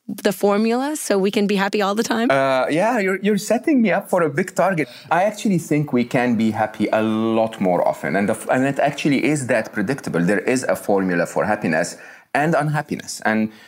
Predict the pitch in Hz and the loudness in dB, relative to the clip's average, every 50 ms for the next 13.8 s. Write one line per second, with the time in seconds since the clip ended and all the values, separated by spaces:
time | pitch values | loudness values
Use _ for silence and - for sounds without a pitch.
0 | - _ - 147 143 131 123 131 131 131 - - 139 135 127 120 123 139 135 139 | -12 _ 0 0 2 2 2 2 0 0 0 0 0 0 0 0 0 0 0 2
1 | 135 104 127 - - 117 - 120 110 95 120 120 113 104 107 101 101 104 101 98 | 0 -2 -2 -4 -6 -6 -2 -2 0 2 2 2 2 0 0 0 2 2 2 2
2 | 92 95 87 92 92 78 104 120 143 139 - - 104 95 85 87 87 - 92 95 | 0 0 -2 -2 -2 0 0 0 0 -2 -4 -2 -2 0 0 0 -2 -2 -2 -2
3 | 92 - - - - 151 147 143 - 104 92 80 82 87 85 - - - 87 90 | -2 -4 -8 -4 -2 0 0 0 0 0 0 2 0 0 -2 -2 -2 -2 -2 -2
4 | - - - 87 92 90 80 73 - - - 85 - - 92 92 - - 101 110 | -6 -6 -2 -2 0 0 0 0 -2 -4 -6 -8 -6 -6 -4 -2 -2 0 0 0
5 | 101 - 101 - - - 87 85 80 95 110 110 - 73 76 78 - - 92 - | 0 -2 -4 -4 -2 -2 0 0 0 0 0 0 0 0 -2 -2 -2 -4 -4 -2
6 | - 85 78 78 95 95 92 90 82 92 92 87 - 78 - - - 82 80 80 | -2 -4 -2 0 0 0 0 0 0 0 -2 -2 -2 -6 -4 -2 -2 -2 0 -2
7 | 80 80 - - - - - - 76 - - - - - - - - - 113 110 | -2 -4 -6 -2 0 0 0 0 -2 -6 -10 -16 -20 -20 -20 -12 -4 -2 0 0
8 | 107 101 - 113 95 92 90 87 87 92 95 92 - 98 87 85 82 80 - - | 0 0 -2 -2 0 0 0 0 0 0 0 -2 -2 0 0 0 0 -2 0 -2
9 | 87 82 82 - - 117 - - 98 87 92 117 - - - - - _ - 85 | -2 -2 -2 -2 -4 -4 -2 0 -2 0 0 -2 -4 -10 -20 -20 -16 _ -2 0
10 | 95 - - 101 113 131 131 - 165 143 143 156 110 80 - - 98 95 90 87 | 0 2 2 0 0 0 0 -2 -2 0 0 -2 -2 -2 -2 -2 0 0 0 -2
11 | 85 104 95 87 - - 82 78 80 69 - - - - - - 85 78 71 65 | -2 -2 -2 -2 -2 -2 -2 -2 -2 -4 -6 -10 -12 -10 -4 -2 0 0 0 -2
12 | - - - - - - - 110 104 107 104 - 95 90 87 90 - - 98 92 | -4 -2 -2 -2 -2 0 0 0 0 0 0 0 -2 -2 -2 -4 -2 0 0 2
13 | 92 92 85 90 87 85 85 104 123 117 104 - - 82 85 | 2 2 0 0 0 0 0 0 0 0 -2 -4 -8 -10 -12